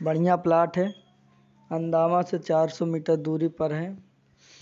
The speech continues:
चार सौ पाँच सौ मीटर दूरी है, ज़्यादा नहीं है और कम है। जी, गांव से सटा है पर अलग कॉलोनी है।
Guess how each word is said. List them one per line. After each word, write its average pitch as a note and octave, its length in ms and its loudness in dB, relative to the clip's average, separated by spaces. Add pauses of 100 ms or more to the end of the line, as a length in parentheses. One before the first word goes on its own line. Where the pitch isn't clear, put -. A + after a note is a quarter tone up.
(480)
चार D#3+ 240 0
सौ D#3+ 140 -6
पाँच E3 340 0
सौ D#3+ 120 -2
मीटर D#3 360 -4
दूरी D3+ 320 -6
है, D#3+ 280 -6
ज़्यादा D#3 360 -2
नहीं D3 300 -4
है D#3 200 -10 (3000)
और D#3+ 140 -2
कम D#3+ 300 -6
है। E3 400 -4 (1200)
जी, C#3+ 460 -8 (2000)
गांव D#3 380 -4
से D#3 160 -14
सटा D3+ 440 -2
है F#3 180 -2
पर F3 200 0
अलग D#3+ 340 0
कॉलोनी C#3 420 -6
है। B2+ 220 -12